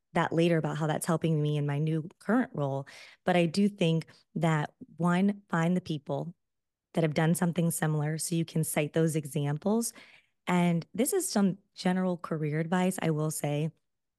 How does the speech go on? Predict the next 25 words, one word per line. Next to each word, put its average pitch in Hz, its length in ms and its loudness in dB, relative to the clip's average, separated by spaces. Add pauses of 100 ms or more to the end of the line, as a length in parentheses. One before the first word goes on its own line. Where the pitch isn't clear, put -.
(440)
Being 196 260 4
able 220 220 4
to 202 80 2
have 170 320 -2
a 160 140 -4
big 175 340 -2
ask, 160 520 -4 (480)
you, 180 220 4
you 202 180 4
do 208 220 4
wanna 220 200 6
have 180 240 2
some 170 160 -2
relationships - 1040 -4 (600)
at 170 160 4
whatever 170 360 4
workplace 151 560 0
you 180 120 2
have. - 320 -2
So - 120 0
I 170 120 4
think 208 240 2
it's 220 160 0
important 185 640 0
to - 120 -10